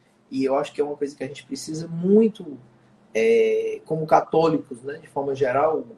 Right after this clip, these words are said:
é, entrar, né, dentro, né, sair da superfície, entrar dentro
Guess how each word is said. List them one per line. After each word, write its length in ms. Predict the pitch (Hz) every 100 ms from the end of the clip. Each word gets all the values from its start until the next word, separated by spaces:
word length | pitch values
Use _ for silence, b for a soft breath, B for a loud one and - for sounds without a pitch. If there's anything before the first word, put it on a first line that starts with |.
| -
é, 360 | 110 110 110 107
entrar, 720 | 147 151 - 160 170 175 123
né, 120 | 131 151
dentro, 480 | 151 180 214 - 143
né, 140 | 143 147
sair 360 | - 156 190 233
da 160 | 233
superfície, 880 | - - 214 208 - - 147 143 156
entrar 460 | 147 - 185 190 214
dentro 440 | 170 175 170 _